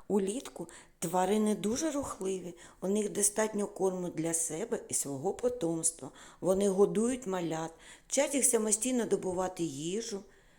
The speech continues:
ховатись від хижаків і будувати собі житло. Влітку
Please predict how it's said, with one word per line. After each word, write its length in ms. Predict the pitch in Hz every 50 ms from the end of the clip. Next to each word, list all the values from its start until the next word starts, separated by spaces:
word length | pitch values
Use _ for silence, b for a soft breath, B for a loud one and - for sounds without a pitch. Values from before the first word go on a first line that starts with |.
| b b
ховатись 680 | b - - 175 165 - 170 202 254 - - 214 - - _ _ - - - - -
від 260 | - 190 202 - -
хижаків 800 | - - - - 202 196 - 170 175 170 - - 202 240 294 302 - - -
і 60 | -
будувати 720 | 180 156 170 165 - 165 160 147 147 180 240 294 - - 214
собі 380 | - - - 131 120 170 180
житло. 520 | 185 - 165 156 - 151 135 127 131 131 131 - _ _ _ _ _ - - - -
Влітку 680 | 156 156 170 190 196 214 302 311 - - - - -